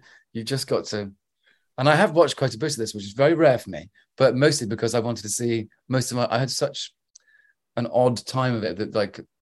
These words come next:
it was very rare to have been in a room with more than three people for me, you know, 'cause I was, I had just these people I was always playing with. Um, so I have watched a lot of it, and we were, I think we're all very proud of it, and I just hate speaking about it. <laughs> I'm just not very good at it.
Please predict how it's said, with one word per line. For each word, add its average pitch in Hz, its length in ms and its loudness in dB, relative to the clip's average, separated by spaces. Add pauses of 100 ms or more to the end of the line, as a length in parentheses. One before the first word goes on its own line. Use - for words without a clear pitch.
(600)
it 120 80 -2
was 123 120 -4
very 151 200 6
rare 143 260 8
to 123 120 -4
have 117 100 -2
been 123 160 0
in 123 60 -4
a 117 40 -4
room 127 180 2
with 113 100 -2
more 120 260 0
than 117 120 -2
three 120 240 -4
people 117 360 -4
for - 140 -16
me, 80 200 -8 (280)
you 107 160 -2
know, 98 100 -6
'cause - 140 -10
I 110 100 2
was, 101 140 -4
I 110 80 0
had 110 120 -2
just 110 200 -10
these - 440 -6 (100)
people 117 260 -6
I 113 80 2
was 110 100 -4
always 107 240 -4
playing 120 320 -4
with. 85 140 -18 (600)
Um, 117 500 0 (760)
so 143 180 6
I 139 40 10
have 147 260 6
watched 123 200 2
a 120 40 -2
lot 113 140 2
of 110 100 -2
it, 110 80 2
and 113 100 -2
we 127 80 0
were, 135 60 4
I 135 80 6
think 135 160 -4
we're 131 80 -2
all 123 80 -4
very 110 160 -6
proud 92 300 -6
of 87 60 -10
it, - 100 -8
and 92 80 -12
I 90 80 -14
just 98 260 -16
hate 76 220 -14
speaking 78 340 -16
about 60 200 -14
it. 143 1000 -2
<laughs> - 20 -6
I'm 156 160 -4
just - 280 -14
not 143 220 -6
very 147 120 -4
good - 300 -2
at - 80 -14
it. - 120 -12